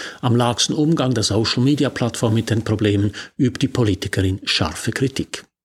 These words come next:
Auf der gegenüberliegenden Seite des politischen Spektrums wird die angebliche Befreiung von Twitter dagegen begrüßt. „Wo gibt's sowas?“, schreibt etwa Dieter Stein.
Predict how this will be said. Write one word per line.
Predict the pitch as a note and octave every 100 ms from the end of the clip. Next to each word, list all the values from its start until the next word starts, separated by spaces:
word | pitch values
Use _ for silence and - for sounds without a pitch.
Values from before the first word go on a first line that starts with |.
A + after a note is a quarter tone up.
| _ - - - -
Auf | A2 -
der | A2
gegenüberliegenden | A#2 G#2 B2+ F3+ F3+ E3 D#3 D3+
Seite | C#3+ C3+ C#3 C3
des | C3
politischen | - C3 B2+ - B2+ G#2+
Spektrums | - A#2+ - B2 A2+ G#2+ - -
wird | C#3 B2+
die | C4 C#4 -
angebliche | B2 B2 A#2 A2+ A2 A2 -
Befreiung | G2 F2+ - A2+ D#3 A#2+ G2
von | G#2 F#2+
Twitter | F#2 E2+ - A#2+ -
dagegen | B2+ A#2 F#2 - G2
begrüßt. | C#3+ B2+ G#2+ E2+ - - - - - - -
„Wo | E3+ F3
gibt's | F3 -
sowas?“, | G3 G3 B2+ -
schreibt | - - G2 E2 -
etwa | B2 - G2+ E2+
Dieter | - A#2+ A2+ - F#2+
Stein. | - - G2 G2 F2+